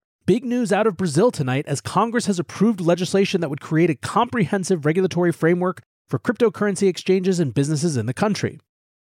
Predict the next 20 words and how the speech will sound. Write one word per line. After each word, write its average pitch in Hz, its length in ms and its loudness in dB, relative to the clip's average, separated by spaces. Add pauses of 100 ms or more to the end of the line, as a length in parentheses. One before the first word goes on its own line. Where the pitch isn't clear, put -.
(140)
The 120 80 -2
bill 156 120 4
has 147 120 0
been 156 160 0
seven 120 280 -4
years 113 240 -2
in 123 60 -2
the 123 80 -2
works, 170 360 0
passing 143 360 -2
the 139 80 -2
Chamber 139 340 -2
of 113 120 -4
Deputies 185 420 -2
last 117 240 -4
December 190 480 0 (180)
and 131 120 -2
the 135 40 2
Senate 247 380 -2
in 170 140 -6